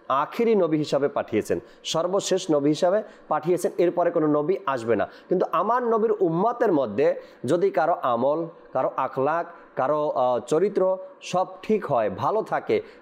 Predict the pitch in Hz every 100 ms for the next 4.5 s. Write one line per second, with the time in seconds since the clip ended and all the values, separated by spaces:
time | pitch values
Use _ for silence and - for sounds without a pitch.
0 | - 147 208 214 220 190 180 202 - 160
1 | 175 190 190 190 - 147 170 175 190 160
2 | 160 170 175 175 165 156 143 - 127 117
3 | - - 175 170 165 151 151 143 120 135
4 | 190 190 190 147 135